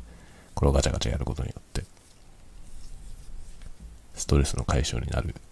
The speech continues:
ような気がしますね。まあ、昨日もね、ストレスの話をしてたけど、ストレス、なるべくストレスのない生き方をするというね。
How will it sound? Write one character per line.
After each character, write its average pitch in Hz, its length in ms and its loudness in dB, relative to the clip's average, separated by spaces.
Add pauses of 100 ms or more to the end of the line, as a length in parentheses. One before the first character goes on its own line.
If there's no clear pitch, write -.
(160)
よ 62 120 4
う - 40 -2
な - 100 -6
気 - 200 -4
が - 60 0
し - 120 -4
ま - 60 -6
す - 140 -4
ね。 80 120 -8 (4000)
ま 85 40 6
あ、 - 60 2
昨 - 20 6
日 113 60 12 (120)
も 71 120 6
ね、 76 180 4
ス - 100 -6
ト 95 120 8
レ 80 80 12
ス 76 100 2
の 73 60 4
話 76 300 2
を - 80 0
し - 80 -4
て - 100 0
た - 80 0
け - 80 -4
ど、 - 140 -6 (360)
ス - 80 -6
ト 80 140 8
レ 76 60 8
ス、 - 160 2 (580)
な 80 100 8
る 78 80 8
べ 76 100 8
く 76 100 2
ス - 80 0
ト 78 100 6
レ 71 60 8
ス 69 100 4
の 65 100 2
な 67 140 4
い - 180 -4 (1200)
生 73 80 2
き - 100 -2
方 - 240 4
を - 60 0
す - 160 4
る - 100 -2
と - 120 -2
い - 80 0
う - 80 -2
ね。 80 200 2